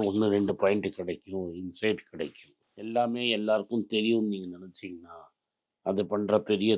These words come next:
தப்பு நீங்க. அதை பண்ணீங்கனாலே நீங்க காணாம போயிடுவீங்க.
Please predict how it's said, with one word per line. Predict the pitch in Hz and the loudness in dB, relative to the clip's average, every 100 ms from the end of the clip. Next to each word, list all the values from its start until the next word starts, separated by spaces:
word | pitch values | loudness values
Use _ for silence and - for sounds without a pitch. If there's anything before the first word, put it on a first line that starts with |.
| - | 2
தப்பு | 92 - 92 | -2 -2 -6
நீங்க. | 87 80 76 - - _ _ _ - | -4 -8 -12 -14 -18 _ _ _ -4
அதை | 107 107 | 0 0
பண்ணீங்கனாலே | 107 110 117 113 107 101 92 95 87 78 _ _ _ _ _ _ 107 | 0 0 2 2 0 0 0 -2 -2 -6 _ _ _ _ _ _ -2
நீங்க | 107 104 - | 0 0 0
காணாம | 104 104 107 101 | 0 2 2 0
போயிடுவீங்க. | 92 80 80 78 | -6 -14 -16 -18